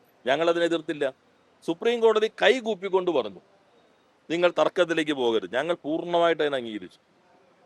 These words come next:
അപ്പൊ വീണ്ടും യു ജി സി, അപ്പൊ വേണമെങ്കിൽ ഗ-, ചാൻസലർക്ക് എന്ത് ചെയ്യാം? "എന്റെ രണ്ട് പ്രതിനിധി ഉണ്ടല്ലോ, ഞാനൊരു പ്രതിനിധിയെ പിൻവലിക്കുന്നു, ഒരു പ്രതിനിധി യു ജി സിയുടെ ഇരിക്കട്ടെ,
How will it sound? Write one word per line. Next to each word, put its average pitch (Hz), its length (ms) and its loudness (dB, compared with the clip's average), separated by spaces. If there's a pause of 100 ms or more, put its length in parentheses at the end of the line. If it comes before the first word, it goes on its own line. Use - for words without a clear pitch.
(300)
അപ്പൊ 240 200 6
വീണ്ടും 220 460 2
യു 185 120 0
ജി 180 140 0
സി, 170 240 -6
അപ്പൊ 185 140 0
വേണമെങ്കിൽ 185 360 4
ഗ-, 175 160 4
ചാൻസലർക്ക് 170 500 0
എന്ത് 160 160 -4
ചെയ്യാം? 147 220 -2 (360)
"എന്റെ 196 220 4
രണ്ട് 190 240 4
പ്രതിനിധി 165 320 2
ഉണ്ടല്ലോ, 117 340 -4 (440)
ഞാനൊരു 185 340 6
പ്രതിനിധിയെ 160 340 0
പിൻവലിക്കുന്നു, 131 520 -4 (680)
ഒരു 214 140 8
പ്രതിനിധി 175 380 4
യു 151 60 0
ജി 156 120 -2
സിയുടെ 143 220 -6
ഇരിക്കട്ടെ, 110 360 -6